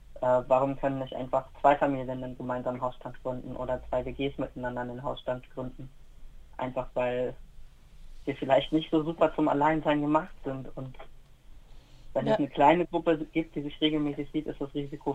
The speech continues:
Speaker 1: vielleicht viel geringer auch, als wenn, ähm, ich alleine unterschiedliche Menschen selten sehe, die auch wiederum unterschiedliche Menschen selten sehen.
Speaker 2: Ja. Voll und genau, und,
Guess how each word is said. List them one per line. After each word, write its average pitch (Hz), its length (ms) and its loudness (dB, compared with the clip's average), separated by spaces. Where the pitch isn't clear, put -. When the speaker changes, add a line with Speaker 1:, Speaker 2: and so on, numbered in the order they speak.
Speaker 1:
vielleicht 135 340 -2
viel 147 180 0
geringer 139 520 2
auch, 131 160 2
als 131 240 -2
wenn, 131 320 -6
ähm, 131 480 -2
ich 139 200 -4
alleine 135 360 6
unterschiedliche 147 640 0
Menschen 135 400 -2
selten 143 360 2
sehe, 139 240 -2
die - 160 -8
auch 143 220 4
wiederum 135 300 -4
unterschiedliche 139 600 -4
Menschen 123 340 -8
selten 131 340 -4
sehen. 117 260 -12
Speaker 2:
Ja. 202 420 0
Voll 214 280 12
und - 380 2
genau, 202 320 4
und, 190 160 -2